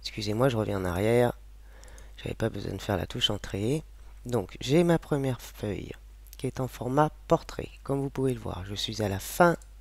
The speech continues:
de ma première page. Je fais insertion, saut manuel, saut de page, mais je veux un saut de page avec un format en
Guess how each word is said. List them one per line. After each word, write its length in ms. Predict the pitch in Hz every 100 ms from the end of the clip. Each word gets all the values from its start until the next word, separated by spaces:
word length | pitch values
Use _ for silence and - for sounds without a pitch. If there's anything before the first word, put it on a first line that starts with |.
| - - -
de 80 | 123
ma 140 | 123
première 340 | - 123 107 -
page. 420 | - - - - - - - - - - -
Je 120 | 120
fais 300 | - 135 - -
insertion, 680 | 185 180 - 151 - - 123 113 - -
saut 360 | - - - 165
manuel, 580 | 143 120 110 113 143 165 - - - - - - - - - -
saut 180 | 156
de 120 | 139 131
page, 420 | 139 139 156 131
mais 120 | 131
je 100 | 120
veux 260 | 117 131 147
un 100 | 131
saut 160 | -
de 140 | 113 -
page 300 | 135 143 139
avec 480 | 113 120 131 - - - -
un 280 | - 143 143 -
format 640 | - - 120 113 131 143 -
en 80 | -